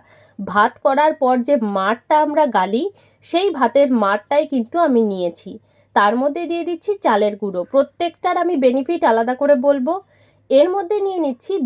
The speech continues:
বেসন। বেসন তোমরা খাওয়ার যে বেসন, সেটাই কিন্তু ব্যবহার করতে পারো।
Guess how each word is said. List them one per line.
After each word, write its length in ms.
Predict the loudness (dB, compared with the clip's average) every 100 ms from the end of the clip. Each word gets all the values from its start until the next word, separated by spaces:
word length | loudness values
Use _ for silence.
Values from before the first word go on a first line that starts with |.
| -2
বেসন। 460 | -2 -4 -6 -6 -8 -18 _ _
বেসন 380 | 0 0 0 -6 -2
তোমরা 280 | -2 -2 -4 -2
খাওয়ার 280 | 0 0 -2
যে 60 | -4 -4
বেসন, 260 | -4 -6 -10 -6
সেটাই 280 | -4 -4 -6
কিন্তু 200 | -6 -6 0
ব্যবহার 340 | 0 0 -4 -6
করতে 240 | -8 -10 -8
পারো। 180 | -8 -10